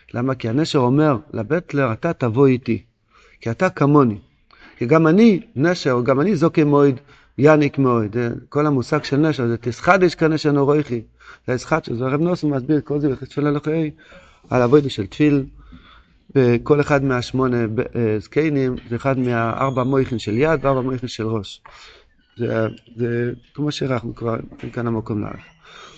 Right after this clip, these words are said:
אז נמצוא, נמצוא שיש לי הסכום עם מועצת הנשר הגודל שאני חי חיים ארוכים כנ"ל, ועתה אני נושא לכם חיים ארוכים שלי במתונה לדרושם. ונעשה שם שמחה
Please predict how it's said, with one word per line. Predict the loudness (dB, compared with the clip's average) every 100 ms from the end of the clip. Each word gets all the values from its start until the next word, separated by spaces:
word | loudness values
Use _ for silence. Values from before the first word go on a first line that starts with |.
| -14 -6
אז | 0
נמצוא, | 2 2 4 6 4 2
נמצוא | 4 4 4 6 8 8 8 6
שיש | 2 -2 0 2
לי | 2
הסכום | 2 2 4
עם | 6
מועצת | 4 2 0
הנשר | -2 -2 -2
הגודל | 0 2 0
שאני | 0 -2
חי | 0 0 0
חיים | -2 -4 -4
ארוכים | -6 -4 -6
כנ"ל, | -2 -2 0 0 -2 -6 _ -20 -20 _ 0
ועתה | 2 4 4
אני | 2
נושא | 2 2 0
לכם | -2 -2
חיים | -2 -2
ארוכים | -2 -2 -4
שלי | -2 -2
במתונה | -2 -4 -4 -4
לדרושם. | -6 -8 -12 -12 -12 -12 -12 -14 -18 _ _ -20 -20 -20 _
ונעשה | -2 -2 -2
שם | -2 0
שמחה | 2 2 2